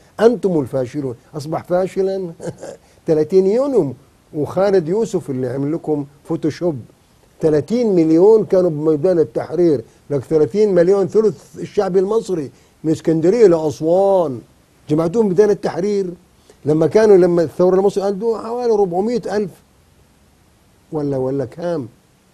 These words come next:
صاروا على زمن الخونة ال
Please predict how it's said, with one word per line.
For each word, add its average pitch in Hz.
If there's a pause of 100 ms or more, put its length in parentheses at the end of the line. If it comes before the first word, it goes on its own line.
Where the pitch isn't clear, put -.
(300)
صاروا 170
على 165
زمن 175 (680)
الخونة 175
ال 139